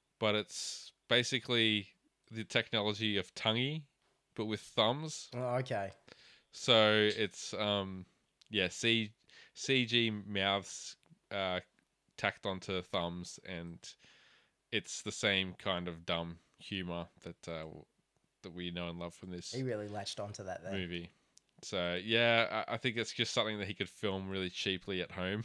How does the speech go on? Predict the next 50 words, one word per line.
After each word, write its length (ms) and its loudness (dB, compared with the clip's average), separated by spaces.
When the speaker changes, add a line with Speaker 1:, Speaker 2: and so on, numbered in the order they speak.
Speaker 1:
<laughs> 100 -20
probably. 600 -6
Speaker 2:
Do 100 0
you 60 4
re-, 260 -6
here's 180 -2
a 60 -4
question 420 2
for 200 -2
Speaker 1:
With, 100 6
Speaker 2:
you. 180 4
Speaker 1:
with 60 -2
Speaker 2:
With 120 0
the, 200 0
with 140 -4
the, 60 -4
Speaker 1:
two 140 4
Speaker 2:
with 100 4
the 80 8
Speaker 1:
hands. 300 2
Speaker 2:
hands, 0 -
yeah, 200 6
that's 220 0
right. 220 4
Keeping 260 4
it 100 2
low 140 6
Speaker 1:
Two 80 6
Speaker 2:
budget, 240 8
Speaker 1:
thumbs. 280 2
Speaker 2:
keep 160 0
that 200 6
same 440 0
Speaker 1:
<laughs> 20 -20
Speaker 2:
editing 340 2
room. 320 2
What 140 4
do 80 2
you, 120 -2
do 120 -2
you 80 -2
reckon 300 0
this 160 0
movie 300 2
could 140 -2
have 100 -4
worked 260 0
without 240 -2
the 60 -12
tonguey? 420 -4